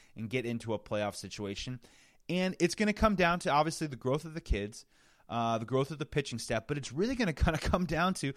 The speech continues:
who is Ricky Renteria as a manager. You know, is he a guy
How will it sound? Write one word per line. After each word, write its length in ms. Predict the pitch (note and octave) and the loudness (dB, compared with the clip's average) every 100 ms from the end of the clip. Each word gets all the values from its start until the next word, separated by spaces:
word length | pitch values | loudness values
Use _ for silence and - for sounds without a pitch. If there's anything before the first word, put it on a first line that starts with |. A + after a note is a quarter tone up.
| - - - | -8 -12 -2
who 180 | B3 | 0
is 180 | A3 G3 | 2 4
Ricky 260 | D3 - A3 | 4 2 2
Renteria 640 | C3+ C#3 - C#3 G#2+ A2+ | 2 2 0 2 2 2
as 140 | B2+ D3+ | 2 0
a 60 | |
manager. 520 | D#3 E3 G#3 C3 D#2+ - - - - - - | -2 0 0 -2 -8 -16 -20 -20 -20 -20 -8
You 120 | C3 | 0
know, 100 | D3+ - | 0 2
is 240 | E3+ A3 G#3+ | 4 4 4
he 140 | B3 | 0
a 40 | |
guy 500 | G#3 B2+ G#2+ F#2+ G2+ | 0 2 4 4 2